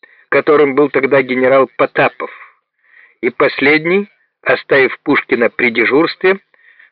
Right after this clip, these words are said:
тотчас же известил о его прибытии начальника главного штаба барона Дибича. Распоряжение последнего, сделанное на самой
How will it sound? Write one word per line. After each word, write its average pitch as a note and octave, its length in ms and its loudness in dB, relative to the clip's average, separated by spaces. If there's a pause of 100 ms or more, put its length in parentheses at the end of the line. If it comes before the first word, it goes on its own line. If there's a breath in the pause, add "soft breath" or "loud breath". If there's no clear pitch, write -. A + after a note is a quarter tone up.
(120)
тотчас D#3+ 420 0
же E3+ 200 2
известил C3+ 600 -2
о C#3 60 2
его B2+ 220 2
прибытии D3 500 -2
начальника C3+ 720 0
главного B2+ 540 2
штаба D#3 500 0
барона C#3 500 2
Дибича. A#2+ 720 -4 (1200 loud breath)
Распоряжение G#3+ 680 2
последнего, F#3+ 640 0
сделанное D3+ 680 2
на C3 260 -2
самой C3 480 2